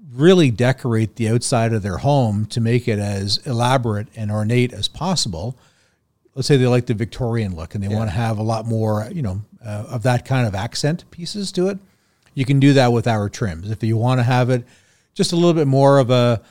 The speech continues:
Speaker 1: you know, very linear, very contemporary look, you know, we can do that with just trims, uh, that we've got. Um, so, you know, we try to give people as much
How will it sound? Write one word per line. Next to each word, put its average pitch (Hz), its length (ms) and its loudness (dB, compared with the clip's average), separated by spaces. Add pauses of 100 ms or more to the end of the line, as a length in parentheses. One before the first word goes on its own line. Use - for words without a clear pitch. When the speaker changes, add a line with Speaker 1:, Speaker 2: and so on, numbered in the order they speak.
(240)
Speaker 1:
you 185 60 -4
know, 131 100 2
very 131 400 4 (340)
linear, 135 440 2
very 120 280 2
contemporary 131 720 2
look, 127 440 -2
you 123 80 -6
know, 117 120 -2
we 120 120 0
can 120 140 -6
do 123 120 2
that 117 220 2
with 107 160 -2
just - 280 -6
trims, 120 500 0
uh, 113 360 -8
that 110 160 -4
we've 101 240 -4
got. 71 300 -10 (480)
Um, 101 420 -4 (300)
so, 127 420 2
you 175 60 0
know, 139 80 2
we 143 100 2
try 190 180 4
to 180 80 2
give 147 280 2
people 135 340 -2
as 113 220 -2
much 123 440 -4